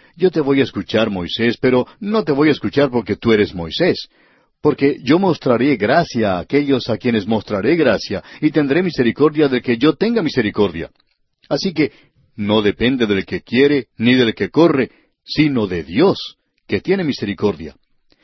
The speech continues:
De modo que no depende de aquel que corre por medio de un rito, ni tampoco de aquel que va a muchas iglesias, sino de aquel que es de Dios, que está sobre todas las cosas.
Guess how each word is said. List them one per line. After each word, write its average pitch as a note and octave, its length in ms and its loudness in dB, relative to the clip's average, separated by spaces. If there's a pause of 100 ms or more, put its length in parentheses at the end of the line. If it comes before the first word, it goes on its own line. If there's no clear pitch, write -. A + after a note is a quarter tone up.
(300)
De E3 80 -6
modo F3+ 240 -2
que C#3+ 200 0 (100)
no D3 180 -2
depende C#3+ 480 0
de G2 120 -4
aquel B2+ 340 -4
que G2 160 -8
corre D3+ 400 2
por G2 200 -4
medio G#2+ 280 0
de G2 80 -4
un F#2+ 140 -6
rito, C3+ 440 -2 (240)
ni A#2 200 0
tampoco D3 340 0
de A#2+ 80 2
aquel C#3+ 260 0
que A#2 140 -2
va A#2+ 160 0
a - 20 0
muchas B2 360 -4
iglesias, A2+ 480 -2 (360)
sino D#3 300 -2
de A2 80 0
aquel B2+ 300 -2
que G2+ 240 -2
es G#2+ 100 -2
de F#2 160 -4
Dios, A#2 500 0 (140)
que A2 140 -2
está C3 240 -2
sobre A2+ 300 0
todas F#3+ 380 2
las G#2+ 160 -2
cosas. F2 360 -4